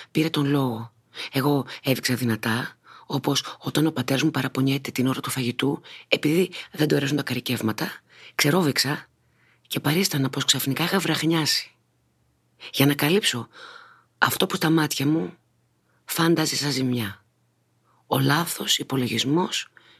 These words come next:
μιας εξίσωσης. Λέω ότι θα ήθελα να φύγω. Όμως ο Ανδρέα επιμένει ότι μόλις ξεκίνησε η βραδιά και ότι αν έχω κάτι μπορώ να του το πω. Εγώ όμως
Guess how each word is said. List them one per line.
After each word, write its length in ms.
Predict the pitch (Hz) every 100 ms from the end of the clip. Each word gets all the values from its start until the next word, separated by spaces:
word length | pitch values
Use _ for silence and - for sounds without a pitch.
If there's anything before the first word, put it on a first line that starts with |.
| _
μιας 300 | 139 143 143
εξίσωσης. 720 | 135 - - - - - - - _ _ _ _ _ _ -
Λέω 480 | 165 165 214 - - _ _ _ _ _ -
ότι 160 | - 127
θα 100 | 151
ήθελα 220 | 170 185
να 140 | 165
φύγω. 460 | 143 165 127 113 - _ _ _ _ _ - - -
Όμως 340 | 190 208 - - -
ο 120 | 170
Ανδρέα 380 | 170 160 185 214
επιμένει 680 | 151 170 170 202 165 127 139 - - -
ότι 220 | 156 160
μόλις 540 | 156 147 220 254 254 -
ξεκίνησε 420 | 180 180 180 170
η 20 |
βραδιά 440 | 147 131 131 113 - - - -
και 160 | - -
ότι 120 | 123
αν 80 | 131
έχω 180 | 175 220
κάτι 500 | 151 131 135 147 - - - -
μπορώ 220 | 131 151
να 60 | 196
του 120 | 220
το 120 | 196
πω. 360 | - 190 127 - - - - - - -
Εγώ 220 | 143 190
όμως 540 | 208 147 135 - -